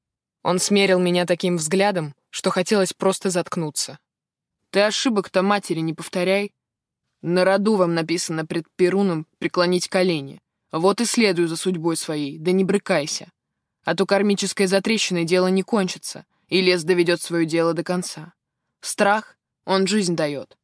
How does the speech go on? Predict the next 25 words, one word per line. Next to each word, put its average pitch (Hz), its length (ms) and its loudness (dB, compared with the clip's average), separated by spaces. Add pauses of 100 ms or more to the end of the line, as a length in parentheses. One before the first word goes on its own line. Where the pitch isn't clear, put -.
(300)
а 180 140 0
смерти 196 420 0
душам 180 380 -2
мертвого 180 480 2
леса 185 320 0
неведомы. 175 600 -2 (260)
Для 185 120 2
таких 185 380 0
время 180 260 2
замерло, 165 480 -4 (260)
как 175 180 0
закат 180 360 0
на 139 80 -12
горизонте. 143 640 -12 (400)
Отсюда 220 420 0
сама 233 300 2
пойдешь, 160 520 -4 (280)
да 175 160 0
слов 208 340 -4
моих 160 300 -6
не 160 100 -6
забывай". 165 640 -6 (1500)
Удивленно 185 520 0
хлопнув 185 400 -2
глазами, 180 600 0